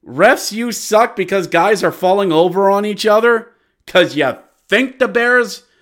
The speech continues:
are entitled to a penalty because a guy fell over? I'm gonna quote the great Tony Soprano. "You're entitled to shit." Chants of "Refs, you suck" every time a call doesn't go your way.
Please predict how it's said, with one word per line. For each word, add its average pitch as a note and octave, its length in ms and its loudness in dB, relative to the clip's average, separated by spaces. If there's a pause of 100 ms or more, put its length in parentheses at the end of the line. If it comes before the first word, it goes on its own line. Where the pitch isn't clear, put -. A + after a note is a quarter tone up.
(320)
are A3+ 200 0
entitled G#3 600 0
to B3+ 140 2
a B3 80 4
penalty C4 560 -4 (180)
because F#3+ 280 2
a F#3+ 60 -2
guy A3+ 280 4
fell B3 340 0
over? C#4 560 2 (1500)
I'm D4 240 0
gonna C4+ 240 2
quote A#3 420 0
the F#3 120 2
great G#3 480 -2
Tony G#3+ 320 0
Soprano. E3 840 -6 (460)
"You're F3+ 220 0
entitled G3 500 2
to E3 100 0
shit." - 640 -4 (2000)
Chants F3 420 -2
of C3 120 -2
"Refs, C#3+ 420 -2
you D3 100 -8
suck" C#3+ 400 -4
every C#3+ 180 -4
time C3+ 220 -6
a A#2 60 -8
call F3 320 2
doesn't C3+ 420 -6
go D3 160 0
your C3 260 -4
way. A#2+ 540 -6